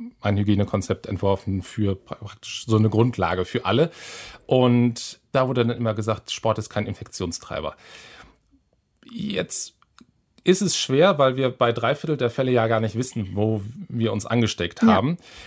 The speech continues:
Speaker 1: Es gab aber, ich habe alle Gesundheitsämter der Bundesländer mal abgefragt, ob sie Erkenntnisse haben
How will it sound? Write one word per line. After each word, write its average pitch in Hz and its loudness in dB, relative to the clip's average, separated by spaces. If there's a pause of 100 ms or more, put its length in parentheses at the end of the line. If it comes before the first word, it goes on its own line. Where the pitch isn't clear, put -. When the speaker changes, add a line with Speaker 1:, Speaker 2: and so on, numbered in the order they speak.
(120)
Speaker 1:
Es - -2
gab 135 2
aber, 139 2
ich 131 -6
habe 131 -6
alle 131 -2
Gesundheitsämter 127 -2
der 117 0
Bundesländer 123 -2
mal 104 0
abgefragt, - -6
ob - -6
sie 107 0
Erkenntnisse 101 -4
haben 87 -2